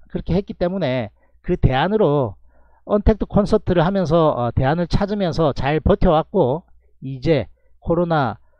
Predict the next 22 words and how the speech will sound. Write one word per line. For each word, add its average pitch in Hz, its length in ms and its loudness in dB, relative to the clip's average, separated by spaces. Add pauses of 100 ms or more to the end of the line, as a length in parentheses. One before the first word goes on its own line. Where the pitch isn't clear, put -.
(160)
아, 95 320 -10
어느 165 160 -6
정도, 147 400 -2 (340)
아, 95 120 -10
종식이 160 380 -4
된다면 156 600 0 (140)
다시 156 540 -6
해외 147 240 -2
공연이라든지 139 1000 -4 (400)
케이팝이 139 920 -2
전 160 180 -4
세계에서 165 420 -2
참, 139 320 -6 (320)
아, 95 280 -6
두각을 170 300 0
나타내고 156 440 0
있기 143 160 -8
때문에, 127 540 -6 (440)
아, 95 260 -12
엔터테인먼트 160 600 -4
쪽 139 260 -6 (140)
전망이 139 580 -6